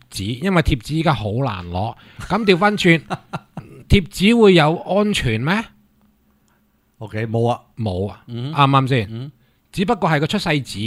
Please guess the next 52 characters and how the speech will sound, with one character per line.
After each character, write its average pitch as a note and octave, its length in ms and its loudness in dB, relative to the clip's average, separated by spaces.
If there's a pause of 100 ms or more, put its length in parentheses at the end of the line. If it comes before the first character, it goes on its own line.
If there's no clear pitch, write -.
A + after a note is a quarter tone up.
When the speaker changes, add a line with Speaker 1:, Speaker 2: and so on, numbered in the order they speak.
(220)
Speaker 1:
啫 - 40 -2
嘛， E3+ 320 -4
Speaker 2:
嗯 - 40 -6
哼。 C#3+ 60 -4
Speaker 1:
英 F#3 120 0
文 E3+ 140 -2
嘅 E3 80 2
win，you E3 680 -2
know， C3 60 -4
個 C#3 100 -2
win F#3 220 0
label F3 320 0
個 C3+ 60 -4
出 F3+ 100 -4
世 E3 120 -6
紙 C3 640 -6
啫 - 40 -4
嘛。 D3 360 -8 (280)
你 D3+ 140 -6
有 C3+ 100 0
嗰 E3 140 -2
張 F3 140 -4
同 C#3 120 -2
埋 G2 140 -6
冇 B2+ 160 -4
嗰 - 20 -8
張， D#3 200 -10 (180)
唔 A2 320 -4
會 C3 80 -4
話 B2 140 0
令 A2+ 180 -4
到 B2 120 -4
你 B2 80 -2
部 A#2+ 100 -6
車 C#3 240 -6
有 A#2 140 -4
冇 B2 240 -6
安 C#3+ 100 -4
全 A#2 180 -8
喎。 G#2 140 -10 (280)
嗰 C3 220 -4
啲 F#3 140 -2
呢， F#3 160 -2
我 A#2 180 -8
就 A#2+ 120 -2
唔 F#2 180 -10
介 A2 260 -4
意 G#2 220 -8 (240)
嗌 A2+ 160 -8
個 A2 100 -6
客 A2+ 120 -6
攞， G#2+ 440 -10